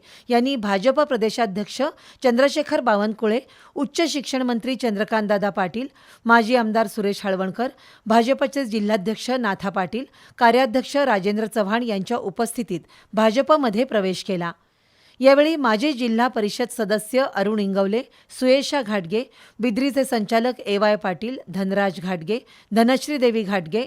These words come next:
नाना कांबळे उपस्थित होते. मुंबईतील भाजपच्या कार्यालयात झालेल्या पक्षप्रवेशावरून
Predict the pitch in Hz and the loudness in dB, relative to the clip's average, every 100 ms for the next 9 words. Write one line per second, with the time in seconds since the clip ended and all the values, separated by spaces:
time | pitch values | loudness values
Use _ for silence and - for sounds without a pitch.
0 | - 196 196 220 226 202 202 262 180 185 | -4 -2 0 0 -2 -2 0 0 0 -4
1 | - 196 185 180 165 _ _ _ _ _ | -4 -8 -6 -8 -10 _ _ _ _ _
2 | _ _ - 254 277 302 302 320 269 220 | _ _ -4 0 6 6 6 -2 2 2
3 | 214 262 294 311 302 226 220 226 240 208 | 2 2 2 2 2 2 4 2 0 0
4 | 214 208 233 240 233 - 294 254 208 202 | 0 2 0 0 -4 -4 -4 -2 -2 0
5 | 220 214 196 | -2 0 -2